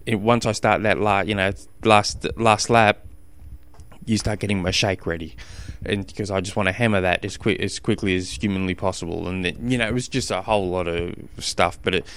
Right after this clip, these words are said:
I'd be asking him, "What does he need and what does he want?" And so,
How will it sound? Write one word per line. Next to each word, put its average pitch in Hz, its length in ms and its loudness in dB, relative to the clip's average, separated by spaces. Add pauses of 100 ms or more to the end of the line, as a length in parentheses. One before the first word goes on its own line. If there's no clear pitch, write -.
(340)
I'd 123 140 2
be 110 100 6
asking 110 420 4
him, 95 320 0
"What 95 100 2
does 95 140 -4
he 104 140 2
need 87 280 -2
and 85 140 -4
what 87 80 0
does 90 140 -4
he 98 120 2
want?" 82 420 -6 (260)
And 98 180 -6 (300)
so, 87 200 -10